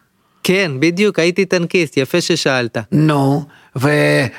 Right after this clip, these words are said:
Speaker 2: ואז הרגשת שאתה תלוי ב-, ב-, בעוד שלושה אנשים?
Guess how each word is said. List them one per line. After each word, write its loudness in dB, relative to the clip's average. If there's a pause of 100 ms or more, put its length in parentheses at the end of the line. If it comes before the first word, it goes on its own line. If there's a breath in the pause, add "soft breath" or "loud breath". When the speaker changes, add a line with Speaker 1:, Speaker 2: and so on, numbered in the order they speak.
(100)
Speaker 2:
ואז 0
הרגשת 0
שאתה -2
תלוי 0
ב-, 0
ב-, 0
בעוד 0
שלושה -2
אנשים? -2